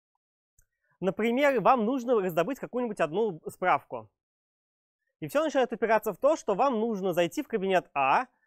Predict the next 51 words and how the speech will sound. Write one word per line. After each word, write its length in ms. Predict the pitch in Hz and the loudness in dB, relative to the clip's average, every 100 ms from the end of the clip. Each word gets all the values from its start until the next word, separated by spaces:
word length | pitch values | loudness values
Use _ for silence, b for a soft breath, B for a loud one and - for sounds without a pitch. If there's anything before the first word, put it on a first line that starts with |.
| _ _ | _ _
но 80 | 208 | -6
перед 200 | 233 226 | -2 -2
этим 240 | 311 294 | -2 -2
вам 140 | 226 214 | -2 0
нужно 160 | 247 | -2
зайти 220 | 220 220 233 | -2 -4 -6
в 60 | |
кабинет 280 | 226 202 202 | -6 -2 -2
Б 140 | 175 | -2
и 20 | 196 | -4
в 60 | |
кабинет 380 | - 165 175 160 | -4 -6 -4 -4
С, 160 | 262 302 | -4 -4
чтобы 180 | 208 | -6
получить 320 | - 220 226 - | -8 -8 -8 -8
там 160 | 202 | -8
какие-нибудь 360 | 175 202 185 - | -6 -8 -8 -10
печати, 680 | 202 - 202 185 - 185 156 _ _ _ - | -10 0 0 0 -4 -8 -8 _ _ _ -6
а 100 | 165 | -2
перед 200 | 208 233 | 0 0
этим 200 | 240 196 | 0 -2
вам 140 | 202 | -2
нужно 180 | 214 202 | -2 -4
ещё 180 | 180 196 | -4 -4
зайти 240 | 190 196 | -4 -6
в 20 | |
какой-нибудь 220 | - 185 | -6 -6
кабинет, 220 | 196 196 190 | -4 -6 -6
чтобы 160 | 170 | -6
взять 160 | 175 170 | -6 -6
какую-нибудь 200 | 180 170 | -6 -6
другую 240 | 175 160 214 | -6 -4 -4
бумажку 360 | 277 262 - | -2 -4 -4
и 60 | 240 | -2
так 180 | 233 175 | -2 0
далее. 400 | 151 117 110 - _ _ _ _ _ _ _ _ _ _ | -2 -2 -8 -14 _ _ _ _ _ _ _ _ _ _
И, 40 | 170 | -6
соответственно, 480 | 233 208 320 - 254 | -4 -2 -2 -2 -4
если 320 | 196 269 226 | -2 -4 -4
вы 120 | 214 | -6
будете 360 | 165 233 226 214 | -6 -8 -8 -6
ходить 280 | 208 220 | -6 -6
по 80 | - | -8
кабинетам 480 | 196 175 208 208 190 | -8 -4 -4 -4 -6
случайно, 680 | - 190 240 330 339 285 220 | -6 -6 -2 -2 -2 -4 -4
мож-, 420 | 190 208 226 208 | -4 -4 -4 -6
может 280 | 196 214 - | -6 -6 -6
получиться 300 | 208 - 180 | -12 -12 -8
такое, 320 | 202 277 320 | -6 -2 -4
что 180 | - 190 | -4 -6
вы 240 | 214 180 | -6 -8